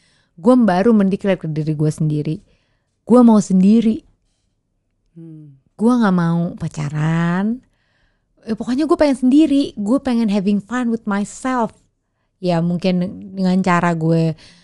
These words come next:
Speaker 1: main sama teman-teman gue atau gue menghabiskan apa. Pokoknya gue pengen,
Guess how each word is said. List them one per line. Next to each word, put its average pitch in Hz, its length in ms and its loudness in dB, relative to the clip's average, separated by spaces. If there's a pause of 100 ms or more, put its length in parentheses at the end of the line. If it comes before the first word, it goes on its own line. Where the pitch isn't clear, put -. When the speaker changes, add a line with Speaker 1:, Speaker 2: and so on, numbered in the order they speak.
(120)
Speaker 1:
main 165 180 -2
sama 165 120 0
teman-teman 160 440 -2
gue 269 360 2
atau 226 260 -2
gue 165 160 -4
menghabiskan 165 500 -4 (180)
apa. 269 240 -2
Pokoknya 330 300 0
gue 302 140 -2
pengen, 302 300 -4